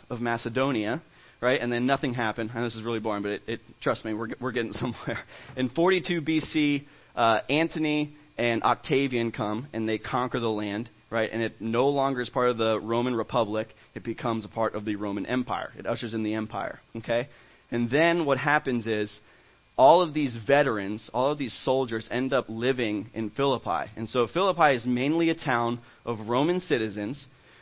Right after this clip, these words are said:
Uh, they actually, even though they're, it's in Greece, they had, they were Roman citizens under Roman law, right? So they were very proud of that. They were very, uh, proud to be Roman citizens, and they let everybody know that.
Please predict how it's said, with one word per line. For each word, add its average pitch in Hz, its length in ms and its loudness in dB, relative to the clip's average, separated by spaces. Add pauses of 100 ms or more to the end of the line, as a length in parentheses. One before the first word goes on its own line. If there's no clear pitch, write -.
(180)
Uh, 110 300 4
they 127 160 2
actually, 143 380 6
even 147 220 2
though 143 160 2
they're, 127 220 4
it's 120 240 -6
in 139 220 2
Greece, 123 340 -4
they 120 120 2
had, 117 540 2
they 123 120 0
were 120 380 -2
Roman 131 420 0
citizens 135 520 -2
under 120 260 0
Roman 123 380 0
law, 107 320 0 (420)
right? 117 220 0
So - 80 -8
they 120 120 2
were 117 100 0
very 127 240 2
proud 123 280 4
of 107 60 -2
that. 107 180 -2
They 117 100 -2
were 117 100 0
very, 123 300 0 (520)
uh, 110 320 2 (240)
proud 151 340 10
to 156 100 2
be 135 160 4
Roman 131 380 2
citizens, 110 640 -2
and 110 320 -2
they 107 400 0
let 113 180 0
everybody 139 380 4
know 120 220 2
that. 101 280 0